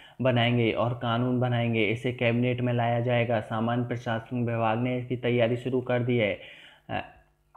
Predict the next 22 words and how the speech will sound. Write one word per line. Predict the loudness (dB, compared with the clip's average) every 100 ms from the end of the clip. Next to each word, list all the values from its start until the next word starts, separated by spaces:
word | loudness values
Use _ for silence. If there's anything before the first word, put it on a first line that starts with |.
| -20 -4 0
इस | 2
स्तर | 2 2 0
पर | 0
नौकरियों | 2 2 0 0 0 0
और | 0 -2 -2
कब | -6 -2
से | 0
लाभ | 0 2
मिलेगा, | 0 2 0 -2 -6 -14 -20 -4
यह | 0 2
नियम | 2 2 0 0
बनाने | 2 2 0
के | 0
बाद | 0 0 0
तय | 0
होगा। | 2 2 0
शिवराज | 0 -2 0 -2 -2
ने | -2 -2
इसका | -2 -2
ऐलान | 0 0 -2
किया | 0 0 2
है। | -2 -4 -12